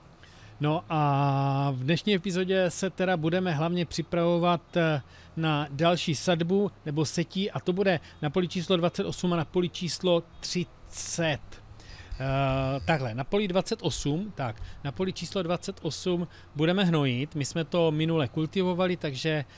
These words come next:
tam, eh, počítám zasadit tu cukrovou řepu, takže to ještě jednou zase, eh, za-, pa-, zahnojím, aby až se tam bude dávat ta cukrová řepa, tak každý, aby to bylo připravený, to je jedna věc.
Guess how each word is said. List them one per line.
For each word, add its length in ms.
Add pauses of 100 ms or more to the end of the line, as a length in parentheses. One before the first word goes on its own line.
(280)
tam, 240
eh, 320
počítám 680
zasadit 760
tu 640
cukrovou 420
řepu, 460 (360)
takže 220
to 120
ještě 260
jednou 300
zase, 340
eh, 360
za-, 360
pa-, 180
zahnojím, 600 (320)
aby 240
až 80
se 100
tam 160
bude 120
dávat 280
ta 100
cukrová 420
řepa, 240
tak 140
každý, 240
aby 120
to 100
bylo 140
připravený, 640
to 140
je 80
jedna 200
věc. 360